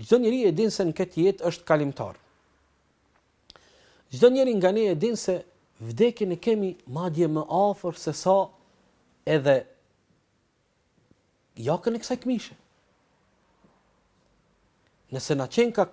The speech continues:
kështu, atëherë, si ka mundësi njeriu të mos e kujton asnjëherë vdekjen? Prandaj pejgamberi alayhis salam me porositë e Muadhin tha: "Konsideroje dhe radhite veten prej njerëzve të vdekur."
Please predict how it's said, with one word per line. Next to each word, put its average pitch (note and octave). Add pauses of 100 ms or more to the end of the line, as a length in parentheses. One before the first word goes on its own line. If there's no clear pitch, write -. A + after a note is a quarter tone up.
kështu, - (1080)
atëherë, F3+ (1400)
si -
ka C#4
mundësi B3
njeriu F#3+ (720)
të D3
mos E3+
e D3+
kujton D3
asnjëherë C#3+
vdekjen? C3+ (800)
Prandaj A#2+
pejgamberi G3+
alayhis F3+
salam F#3
me D#3+
porositë D#3+
e D#3
Muadhin E3
tha: F3 (1200)
"Konsideroje D3
dhe D#3+
radhite D3+
veten F#3+
prej E3+
njerëzve C#3+
të C3+
vdekur." A2